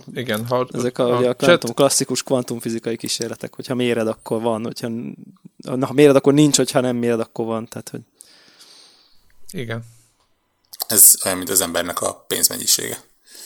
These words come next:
Speaker 3: Addig érzed, hogy van, amíg el nem kezdesz számolni. Ö, igazából eléggé szépen átbeszéltük a héten, hogy miről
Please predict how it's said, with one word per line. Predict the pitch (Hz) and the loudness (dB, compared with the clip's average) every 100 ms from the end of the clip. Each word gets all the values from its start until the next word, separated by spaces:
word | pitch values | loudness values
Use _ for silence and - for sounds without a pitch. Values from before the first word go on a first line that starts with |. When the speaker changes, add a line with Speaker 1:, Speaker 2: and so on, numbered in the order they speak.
| - _ _ - 139 240 | -20 _ _ -20 -18 -6
Speaker 3:
Addig | 123 92 92 | -4 -2 0
érzed, | 92 - - | 2 2 0
hogy | 67 | 0
van, | 80 | 0
amíg | 65 67 | 0 0
el | 90 | 0
nem | 101 | 0
kezdesz | - - - | 0 2 4
számolni. | - - 107 104 - - - - - - - - - _ - | 2 0 -4 -6 -8 -10 -10 -10 -14 -18 -18 -20 -20 _ 4
Ö, | 120 120 120 123 123 - - - _ _ _ _ _ _ _ _ _ _ _ - - | 6 6 6 4 2 0 -10 -20 _ _ _ _ _ _ _ _ _ _ _ -20 -6
igazából | - 165 185 175 160 147 147 143 - - _ _ _ - | 2 4 6 6 4 6 6 4 0 -16 _ _ _ 2
eléggé | 170 175 123 110 104 107 101 - - _ _ _ _ _ _ _ _ _ _ _ _ | 4 4 4 2 2 2 0 -4 -20 _ _ _ _ _ _ _ _ _ _ _ _
szépen | - - 120 - 92 | 2 4 2 -2 -4
átbeszéltük | 92 - - 101 110 101 | -2 2 2 2 -4 -2
a | |
héten, | 95 87 101 92 | -2 -2 -4 -4
hogy | - 87 - - _ _ _ - - _ | -2 -2 -4 -10 _ _ _ -20 -20 _
miről | - 104 98 90 | -2 2 4 2